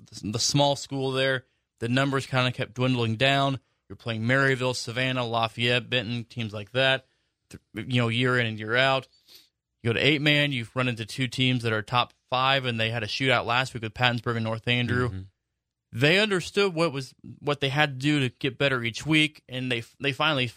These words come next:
Speaker 1: saw it when they took on Veritas Christian, won seventy-five fourteen, but now they know they can't just be happy with getting one win and just snapping the losing streak.
Speaker 2: No, and I think that they're, they're still trying to find out how to play eight-man football, figure it out. A lot of these guys,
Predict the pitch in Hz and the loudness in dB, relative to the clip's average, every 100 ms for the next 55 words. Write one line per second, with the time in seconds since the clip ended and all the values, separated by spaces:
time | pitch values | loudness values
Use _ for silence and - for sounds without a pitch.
0 | _ - - 208 190 113 - 131 127 123 | _ -8 -2 0 2 -2 -4 -4 0 0
1 | 131 123 123 120 123 117 110 - 127 - | -2 -2 -2 2 0 0 -8 -4 -2 -2
2 | 120 117 - 131 123 - 120 110 117 - | -2 -2 -2 0 0 0 -2 -2 -8 -8
3 | 127 127 107 101 139 170 156 135 135 135 | -2 -2 -2 0 0 2 0 0 2 2
4 | 123 113 _ _ _ _ - 127 139 123 | 0 -4 _ _ _ _ -6 -2 -2 -2
5 | 127 - 127 110 127 120 113 107 - 135 | -6 -6 -6 0 2 2 -6 -10 -8 -4
6 | 120 113 120 117 113 135 120 113 - 113 | -2 -2 -2 -2 0 2 2 0 -2 -4
7 | 107 - 120 107 101 101 110 98 92 - | -4 -2 0 0 -2 -6 -6 -8 -12 -14
8 | - - 113 117 123 127 156 123 127 120 | -16 -2 2 2 2 0 -2 0 0 0
9 | 143 - 143 160 147 107 123 95 - 107 | -2 -2 -2 -2 -2 -2 -2 -2 -2 -2
10 | 101 98 92 98 92 101 87 92 95 95 | 0 0 0 -2 -4 -6 -6 -6 -6 -8
11 | - 98 - 101 101 - 107 107 101 98 | -8 -8 -2 -2 -2 -2 -2 0 0 -2
12 | 98 110 104 98 98 98 98 92 | -2 -2 0 -2 0 2 2 -2